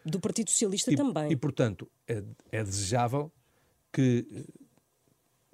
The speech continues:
Speaker 2: tão breve quanto possível, sem colocar em causa naturalmente a profundidade e a segurança, eh, dos termos da administração da justiça, mas que é desejável que, tão breve quanto possível, seja clarificado. Assim sendo,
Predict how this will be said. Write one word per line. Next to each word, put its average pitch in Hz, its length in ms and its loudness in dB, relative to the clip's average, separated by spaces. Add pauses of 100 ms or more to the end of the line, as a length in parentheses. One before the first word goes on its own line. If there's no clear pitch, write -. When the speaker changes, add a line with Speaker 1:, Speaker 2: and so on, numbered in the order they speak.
Speaker 2:
tão 123 140 2
breve 139 260 4
quanto 113 240 -2
possível, 147 420 -2
sem 117 180 -4
colocar 104 300 -6
em 104 100 -6
causa 101 260 -4
naturalmente 104 400 -6
a 101 40 0
profundidade 110 720 0 (560)
e 107 160 -4
a 107 60 -4
segurança, 120 840 0
eh, 104 60 -10 (340)
dos 117 300 -2
termos 117 360 2
da 117 100 2
administração 107 460 -6
da 110 100 -4
justiça, 151 480 -4 (420)
mas 123 180 2
que 135 180 0
é 156 220 2 (300)
desejável 123 540 0
que, 156 180 -2 (180)
tão 127 180 4
breve 139 240 4
quanto 113 220 -2
possível, 143 380 -2
seja 127 340 0
clarificado. 117 600 -2 (140)
Assim 175 240 2
sendo, 143 380 0